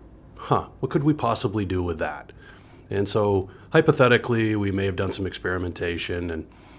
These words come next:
and, uh, with distilling it to see what would happen. And it was, you know, it was pretty good. But at the time, you know, I was married, mortgages,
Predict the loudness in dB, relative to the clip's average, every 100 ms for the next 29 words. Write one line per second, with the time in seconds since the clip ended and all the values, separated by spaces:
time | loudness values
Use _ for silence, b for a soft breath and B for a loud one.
0 | b -10 -8 -8 -8 -10 -14 -20 -20 -20
1 | -8 -8 -8 -18 -20 -8 -6 -4 -2 -2
2 | -2 -6 -6 -6 -4 -4 -4 -2 -2 -2
3 | -6 -6 -10 -8 -6 -6 -10 -10 -8 -8
4 | -14 -20 -20 -10 -6 -2 -2 0 -2 -2
5 | -6 -6 -2 -2 2 2 2 -2 -8 -8
6 | -6 0 2 0 -4 -12 -20 -20 -8 -2
7 | 0 0 -4 -6